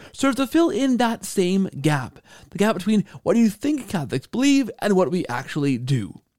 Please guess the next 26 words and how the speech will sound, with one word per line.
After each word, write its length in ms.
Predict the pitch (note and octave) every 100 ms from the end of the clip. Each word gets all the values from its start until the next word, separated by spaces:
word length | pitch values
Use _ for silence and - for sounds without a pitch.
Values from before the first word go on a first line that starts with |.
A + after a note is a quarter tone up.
| _ _ - -
Each 200 | G#3+ A#3+
week, 160 | A3+ - G3
I 80 |
have 120 | G3 F3
a 40 |
real 280 | E3+ A3+ A#3
Catholic 420 | - A#3+ B3+ B3
conversation 360 | B3 A#3 B3+ C4
with 120 | A3
a 20 |
real 100 | C4
Catholic 300 | C4+ B3 A#3+
thinker 300 | D4+ C#4 C#4+
from 260 | D#4 D#4+ E4+
the 140 | E4+
heart 420 | - G4+ D4+ C4
of 220 | - C4
the 80 | A3+
Catholic 320 | C4 B3+ A3
Church. 280 | C#4 C#4+ A#3+ - - -
No 360 | F3 A3+ C4 B3 - -
misinformation 1040 | D#3+ F#3 - - C3+ D#3+ D#3 C3 C3+ C#3+
here. 400 | A#2+ C#3 - - _ _ _ C#3+
And 80 | -
this 160 | A3+ A#3
week, 160 | B3